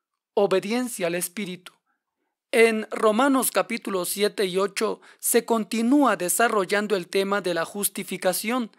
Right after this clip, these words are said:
Trata de la liberación del creyente del poder del pecado y de su crecimiento en santidad. En el capítulo seis vemos que la victoria sobre el poder del pecado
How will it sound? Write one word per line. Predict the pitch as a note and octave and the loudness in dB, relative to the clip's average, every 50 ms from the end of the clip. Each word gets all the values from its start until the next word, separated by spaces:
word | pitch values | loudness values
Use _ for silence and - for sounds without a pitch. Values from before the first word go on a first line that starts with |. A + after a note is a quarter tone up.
| _ - - - _ _ - | _ -20 -20 -20 _ _ -8
Trata | - G3 G#3+ G3+ G3+ - A3+ A3+ A3+ | -2 0 0 0 2 2 2 2 2
de | G3 G3 | 2 0
la | F3 E3+ | 0 0
liberación | E3 E3+ A3 B3+ B3+ C#4 - G3 F3 - - - A3 A3 A3 | 0 0 -2 0 0 2 2 2 0 -2 -4 -4 -4 0 2
del | A3+ A3 A3 | 0 0 0
creyente | - - E3+ E3 D#3 F3 G3 G#3 G#3 G3 F3+ G#3+ G3+ G3 F#3 - _ - | -2 -6 -6 -6 -4 -2 -2 -2 -2 -4 -2 -2 -2 -2 -4 -6 _ -4
del | F#3+ G3 F#3+ F#3 | -2 -2 -2 -2
poder | F#3 - F#3+ F3 E3+ G3 G3+ F#3 | -4 -4 -4 -2 -2 -2 -4 -4
del | - F3+ F#3+ F#3 | -4 -6 -6 -4
pecado | - F3+ E3+ - - G3+ A3+ A#3+ A3 E3 _ - - - _ | -6 -8 -6 0 2 2 2 0 -4 -12 _ -18 -20 -20 _
y | - A#3 A3+ | -8 -6 -2
de | F3+ A3+ | 0 0
su | G3+ - - G3 | 0 0 -4 -4
crecimiento | - - F#3+ F#3+ - - G3+ F#3 F#3 G#3+ C4 C4+ B3+ A#3+ - - D#3 D#3+ _ _ - | -4 -4 -4 -2 -4 -4 -6 -4 -2 0 2 0 0 -2 -4 -10 -12 -12 _ _ -8
en | - G3 F#3 F3+ | -4 -4 -2 -2
santidad. | F3+ - F3+ F3 F3 E3 E3+ D#3+ E3 E3 E3+ E3+ _ _ _ _ _ _ _ _ _ _ _ _ _ _ _ - | -2 -2 -4 -4 -6 -8 -4 -2 -2 -2 -2 -6 _ _ _ _ _ _ _ _ _ _ _ _ _ _ _ -4
En | - B3 A#3+ | -2 0 0
el | B3+ - | 0 2
capítulo | - A#3+ A#3+ - D4 D4 - C4 A3+ G3 | 0 0 2 2 0 0 0 0 0 0
seis | F3 - - - G3 G3+ A#3 A#3 G3+ F#3 | 0 -2 -2 0 2 2 2 0 -4 -4
vemos | G3 F#3+ G3 G3+ G#3+ G#3 - | -2 -2 -2 -2 -2 -4 -4
que | - G3 | -4 -2
la | F#3 F3 E3 | 0 0 -2
victoria | E3+ E3+ - - - G3 G3 G#3 G#3 G#3+ | -2 -6 -10 -2 0 0 2 4 2 2
sobre | A3 - - G3+ E3+ F3+ | 2 4 2 0 0 -2
el | F3 F3 | -4 -4
poder | F3 - E3+ E3+ E3 F3+ G3 F#3+ | -4 -4 -2 -2 0 0 -2 0
del | F3+ A3 G#3 - | 0 0 -2 -2
pecado | - F3 D#3 - F#3+ F#3 F#3+ G3 G3 F3+ - | -4 -6 -4 0 0 2 2 2 0 -2 -2